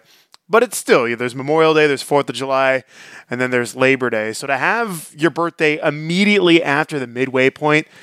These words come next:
that kinda sucks to begin with. And then as kids, you're always kinda, like, hungover from all that sugar inhalation.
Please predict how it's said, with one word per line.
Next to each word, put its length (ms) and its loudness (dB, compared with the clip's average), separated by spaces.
that 180 -2
kinda 200 -6
sucks 320 0
to 60 -14
begin 300 -2
with. 320 0
And 120 0
then 80 4
as 120 2
kids, 480 2
you're 140 2
always 260 6
kinda, 260 -2
like, 440 -2
hungover 500 2
from 580 -2
all 180 4
that 160 4
sugar 440 0
inhalation. 880 2